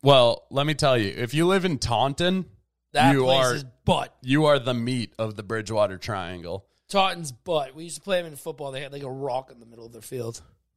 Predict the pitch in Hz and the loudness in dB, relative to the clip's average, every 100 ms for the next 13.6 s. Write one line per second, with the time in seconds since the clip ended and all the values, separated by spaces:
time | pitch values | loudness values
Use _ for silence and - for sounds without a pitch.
0 | _ _ - 143 131 175 165 143 151 151 | _ _ -6 -2 2 0 -2 -2 2 2
1 | 156 127 135 143 143 151 139 139 123 131 | 0 0 0 2 0 -2 -2 -6 -4 -2
2 | 135 139 135 127 - 127 127 123 123 117 | 0 2 2 2 -2 -2 -2 -2 -2 -4
3 | 113 131 127 143 - 127 127 120 117 113 | -4 -2 -2 -4 0 2 0 0 0 0
4 | 107 _ _ _ _ _ _ _ - - | -2 _ _ _ _ _ _ _ -2 6
5 | 165 170 - 165 160 143 127 135 135 135 | 6 6 0 0 2 0 0 2 2 2
6 | 131 120 127 - - 92 110 113 127 147 | 0 -2 -6 -8 -10 -14 -12 -4 0 0
7 | 151 156 151 143 - - 135 135 127 107 | 0 -2 -4 -8 -8 -4 -2 -2 -2 -4
8 | 104 131 - _ _ _ _ _ 135 123 | -4 -8 -10 _ _ _ _ _ -8 -4
9 | - 156 - - 143 151 147 120 - 143 | 2 2 2 -4 -2 -2 -2 -6 -6 -4
10 | 135 120 120 - 120 117 120 127 120 131 | -2 -4 -6 -8 -8 -4 -2 -4 -4 -4
11 | 117 107 127 127 120 107 95 101 104 - | -6 -4 -2 -2 -2 -8 -8 -10 -12 -18
12 | _ _ _ - 123 120 127 135 127 123 | _ _ _ -8 -4 0 -2 -2 -6 -6
13 | 107 98 120 117 98 | -8 -8 -4 -2 -4